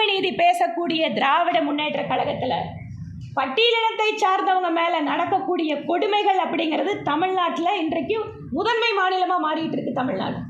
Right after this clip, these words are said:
அதை பத்தி, அந்த சமூக நீதி பத்தி யாரும் பேசல.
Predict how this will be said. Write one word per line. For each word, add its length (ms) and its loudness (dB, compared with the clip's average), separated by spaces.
அதை 260 -2
பத்தி, 320 -4
அந்த 260 0
சமூக 380 -2
நீதி 220 -2
பத்தி 220 -2
யாரும் 300 0
பேசல. 300 -2